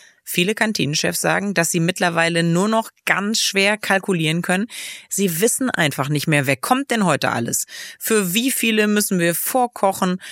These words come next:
Dadurch, dass viele zu Hause arbeiten dürfen und ihre Bürotage auch frei wählen,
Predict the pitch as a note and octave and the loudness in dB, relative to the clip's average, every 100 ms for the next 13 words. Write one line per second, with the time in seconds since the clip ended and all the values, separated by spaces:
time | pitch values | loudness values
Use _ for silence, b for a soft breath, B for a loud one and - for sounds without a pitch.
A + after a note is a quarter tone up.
0 | B F3 A3+ C4+ - E3 - F#3 D#3+ D#3 | B 0 0 0 0 0 2 0 0 -2
1 | - C3+ D3 D#3+ - E3 F#3+ G3 F#3+ A3 | 0 2 2 2 0 0 0 0 0 0
2 | A3 F#3 E3+ D#3+ C#3+ C#3 F3+ A3+ F3 D#3 | 0 0 0 0 0 0 0 -2 0 0
3 | - C#3 - D3+ C3+ D#3 A#3 D#3 | 0 -2 0 0 0 0 2 0